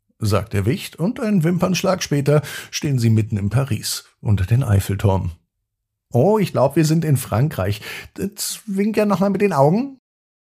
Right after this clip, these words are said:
Gesagt, getan. Adil zwinkert mit den Augen,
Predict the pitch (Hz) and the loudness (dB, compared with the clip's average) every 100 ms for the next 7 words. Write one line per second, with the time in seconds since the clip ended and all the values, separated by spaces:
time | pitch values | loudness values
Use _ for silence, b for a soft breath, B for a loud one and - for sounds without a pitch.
0 | _ - 107 113 104 110 208 - - - | _ -8 -2 -2 0 -2 -4 -10 -18 -20
1 | - _ - 240 135 98 92 95 - _ | -20 _ -10 -4 0 0 -2 -10 -14 _
2 | _ _ _ - 92 - 117 104 - - | _ _ _ -4 -2 0 2 2 0 0
3 | 101 104 117 107 107 104 110 92 98 139 | 2 4 2 2 2 4 2 2 2 2
4 | 131 | 4